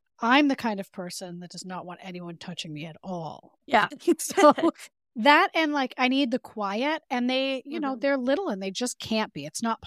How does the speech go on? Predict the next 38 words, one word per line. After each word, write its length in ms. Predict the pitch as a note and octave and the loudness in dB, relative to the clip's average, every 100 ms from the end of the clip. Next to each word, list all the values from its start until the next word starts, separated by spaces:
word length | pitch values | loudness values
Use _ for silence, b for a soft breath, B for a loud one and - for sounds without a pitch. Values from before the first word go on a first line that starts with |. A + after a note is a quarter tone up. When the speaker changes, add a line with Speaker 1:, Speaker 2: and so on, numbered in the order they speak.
| G#3 | -4
Speaker 2:
Mm-mm. 300 | G#3+ G#3+ G3 | -4 -4 -8
Speaker 1:
possible. 80 | E3+ | -6
And 140 | A3 B3+ | 0 4
they 80 | |
wanna 300 | C4+ D4 D4+ | 4 6 4
be 160 | C#4 C#4+ | 4 2
involved 680 | C#4 B3 A#3+ A#3 A#3+ A#3+ A3+ | 2 2 4 4 4 0 -2
and 120 | A3 | -4
I 80 | G3+ | -4
just, 340 | F#3 A3+ - - | -4 -6 -6 -8
like, 320 | G3+ F#3 - _ _ _ _ _ _ _ | -6 -6 -10 _ _ _ _ _ _ _
I 60 | F#3+ | -8
just 320 | E3+ A#3 - | -4 -2 -2
wanna 320 | B3 A#3 A3+ A3 _ _ A3 | -4 -2 -4 -6 _ _ -10
do 160 | - A3 | -2 0
my 160 | G#3+ | 0
thing. 420 | G#3 G#3 F#3+ F#3 F#3 _ _ _ _ | -2 -6 -8 -10 -14 _ _ _ _
And 160 | - G#3+ | -4 -2
so 140 | A#3+ | 0
they 160 | G#3+ B3+ | 2 2
stay 240 | B3+ C#4 B3+ | 2 4 4
for 180 | A#3 G3 | 4 -2
a 60 | F3+ _ | -4 _
bit, 260 | B3+ A#3 F#3+ _ _ | 4 4 2 _ _
but, 280 | A3 G3 F3+ _ - | 0 0 -2 _ -16
um, 560 | F#3+ F3+ E3 E3+ D#3+ _ - | -10 -10 -10 -14 -18 _ 0
the 80 | G#3+ | 4
last 640 | G#3+ G#3 G#3 - - - _ _ _ _ _ _ _ _ | 6 4 2 -2 -8 -8 _ _ _ _ _ _ _ _
two 200 | - C4+ | 4 4
births 340 | A3 G3+ F#3+ G3 | 4 -2 -4 -6
I 80 | F3 | -6
had 180 | F3+ F3 | -6 -8
that 120 | E3+ | -8
were 120 | F3 | -8
at 180 | E3 - | -10 -10
home, 480 | A3 G#3 G3 F3+ F3 - _ _ - | -8 -6 -6 -10 -12 -18 _ _ 0
they 140 | A3 | 2
went 280 | G3 G#3 G3 | 2 0 -4